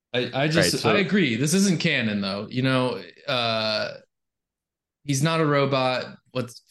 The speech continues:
Speaker 1: fuck, what's his name? Nefarious isn't a robot, so therefore not canon. Uh, doesn't count.
Speaker 2: But
Speaker 1: It's,
Speaker 2: it's how he
Speaker 1: it's
Speaker 2: gets made into a
Speaker 1: fake.
Speaker 2: robot.
Speaker 1: Fake news.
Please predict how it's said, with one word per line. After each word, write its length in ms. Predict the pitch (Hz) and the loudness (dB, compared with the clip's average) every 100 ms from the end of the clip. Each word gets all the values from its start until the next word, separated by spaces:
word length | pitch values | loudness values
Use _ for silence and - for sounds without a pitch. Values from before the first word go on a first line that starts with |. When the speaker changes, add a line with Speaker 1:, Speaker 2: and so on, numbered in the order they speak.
| _ | _
Speaker 1:
fuck, 140 | 113 _ _ | -20 _ _
what's 180 | 127 120 | -6 -6
his 140 | 113 | -8
name? 220 | 110 104 117 | -6 -4 -4
Nefarious 400 | 117 175 180 170 | -2 0 2 0
isn't 160 | 160 | 0
a 80 | 147 | 2
robot, 460 | 131 123 117 117 - | 2 0 0 -2 -2
so 120 | 113 | 0
therefore 560 | 120 117 113 107 110 - | 0 -2 -2 -2 -2 -8
not 280 | 131 120 113 | -6 -4 -4
canon. 580 | - 110 104 107 101 104 _ - | -4 -4 -2 -2 -2 -6 _ -8
Uh, 280 | 107 101 107 | -6 -6 -4
doesn't 300 | 117 120 113 | -2 -2 -2
count. 420 | 117 101 104 - _ _ _ _ _ _ _ - | -4 -4 -6 -10 _ _ _ _ _ _ _ -4
Speaker 2:
But 80 | 104 | -2
Speaker 1:
It's, 180 | 98 - | 0 -2
Speaker 2:
it's 140 | - | -4
how 200 | 135 131 | -4 -4
he 40 | 139 | -2
Speaker 1:
it's 60 | |
Speaker 2:
gets 200 | 135 - | -4 -6
made 300 | 117 127 143 | -6 -4 -4
into 320 | 131 107 107 | -4 -6 -6
a 220 | 87 80 76 | -6 -4 -6
Speaker 1:
fake. 160 | 76 | -8
Speaker 2:
robot. 160 | 71 71 _ _ _ _ _ _ - | -10 -12 _ _ _ _ _ _ -6
Speaker 1:
Fake 180 | 113 113 | -6 -4
news. 400 | 95 92 - | -6 -6 -10